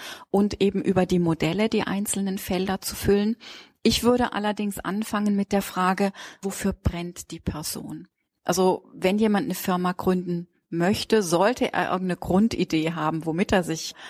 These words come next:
selbstständig machen möchte oder womit er die Firma gründen möchte. Und dann ist eigentlich das zentrale Thema, was ist so spannend daran, dass die Person selbst dafür brennt? Was begeistert sie daran?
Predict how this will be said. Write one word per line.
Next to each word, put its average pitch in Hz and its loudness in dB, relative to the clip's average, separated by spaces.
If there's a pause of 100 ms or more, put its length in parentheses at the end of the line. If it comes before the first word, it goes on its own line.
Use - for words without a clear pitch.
(160)
selbstständig 196 0
machen 185 -4
möchte 175 -6
oder - -4
womit 170 -4
er 165 0
die 160 -4
Firma 165 -2
gründen 170 -4
möchte. 185 -4
Und 196 2
dann 202 2
ist - -2
eigentlich 220 0
das - 0
zentrale 185 -2
Thema, 180 -2
was 175 0
ist - -2
so 190 -2
spannend 180 -2
daran, 170 -4 (240)
dass 180 -2
die 180 -2
Person 170 0
selbst - -4
dafür 156 -6
brennt? - -4 (140)
Was - -4
begeistert 180 0
sie 156 -6
daran? 165 -12